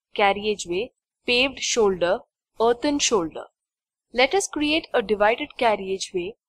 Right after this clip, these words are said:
and understand all the related items. To create an assembly,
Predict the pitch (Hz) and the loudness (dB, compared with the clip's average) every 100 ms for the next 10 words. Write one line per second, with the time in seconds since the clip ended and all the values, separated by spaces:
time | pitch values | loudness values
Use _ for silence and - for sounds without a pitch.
0 | _ 214 214 214 240 294 - 302 311 240 | _ -6 0 -2 0 -6 0 -2 0 0
1 | 262 302 294 220 208 214 240 - 226 226 | 0 -2 -4 -2 -2 -2 -6 -2 -2 -2
2 | 190 156 - - _ _ _ _ _ - | -8 -8 -10 -12 _ _ _ _ _ -4
3 | 285 302 311 381 440 320 277 - 311 294 | -2 2 2 2 2 0 0 2 0 0
4 | 196 202 | -2 -6